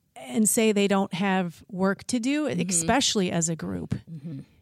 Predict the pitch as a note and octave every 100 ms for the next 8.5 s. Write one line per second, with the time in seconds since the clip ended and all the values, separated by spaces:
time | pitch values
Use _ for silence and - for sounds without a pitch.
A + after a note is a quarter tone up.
0 | _ _ - G3+ F#3 E3+ E3+ D#3+ - -
1 | _ _ _ - F#3 F3+ E3+ D3+ - _
2 | _ - - _ _ _ _ _ _ -
3 | A3 G3 F#3 E3+ G3 - A3+ - G3+ -
4 | F#3+ E3+ E3+ - G3 F3 E3 D3+ F3+ G#3
5 | F#3+ G3 F#3 F#3 F3+ F#3 F3 E3+ E3 _
6 | _ _ - G#3+ G3+ F#3+ E3+ _ _ _
7 | - G3 F#3 G3 G3 - F3 E3+ E3 E3
8 | E3 F#3 E3 F3